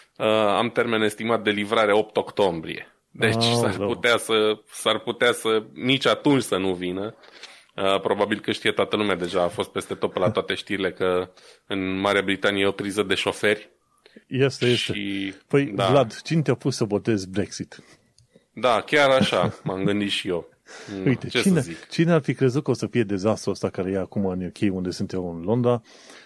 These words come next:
Speaker 2: unde când te, când te duci acum la plimbare, o să vezi șiruri mari de, de mașini, care, de oameni care așteaptă să-și ia benzina și nu reușesc.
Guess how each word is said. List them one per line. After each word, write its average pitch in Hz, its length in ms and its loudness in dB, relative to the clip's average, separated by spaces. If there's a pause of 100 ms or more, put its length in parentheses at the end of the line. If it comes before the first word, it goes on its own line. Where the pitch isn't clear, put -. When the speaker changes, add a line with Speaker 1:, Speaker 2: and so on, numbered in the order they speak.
(140)
Speaker 2:
unde 110 520 2 (240)
când 117 180 -2
te, 104 220 0
când 107 180 -2
te 113 60 0
duci 127 160 -2
acum 98 220 -2
la 92 100 0
plimbare, 92 380 -2
o 104 60 0
să - 140 -8
vezi 98 400 -4 (600)
șiruri 104 460 -2
mari 101 340 0
de, 95 120 -4 (320)
de 90 140 -4
mașini, 110 540 -2
care, 104 300 -2
de 98 100 -2
oameni 127 320 0
care 120 140 0
așteaptă 123 320 -2
să-și 117 540 -2
ia 127 80 2
benzina 110 540 -2
și - 160 -8
nu 117 160 2
reușesc. 117 500 -2